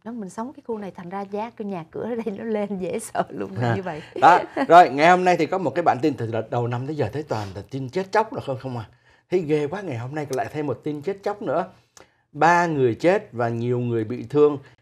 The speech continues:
Speaker 2: khi một tài xế say rượu lái
Speaker 1: Ừ.
Speaker 2: xe đâm thẳng vào một chiếc xe van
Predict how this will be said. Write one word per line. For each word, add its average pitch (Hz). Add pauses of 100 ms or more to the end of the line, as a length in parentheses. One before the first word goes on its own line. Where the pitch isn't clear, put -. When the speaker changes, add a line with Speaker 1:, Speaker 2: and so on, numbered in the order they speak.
Speaker 2:
khi 139
một 113
tài 104
xế 143
say 196
rượu 147 (160)
lái 135
Speaker 1:
Ừ. 226 (120)
Speaker 2:
xe 147
đâm 175
thẳng 117
vào 127
một 110
chiếc 190
xe 143
van 135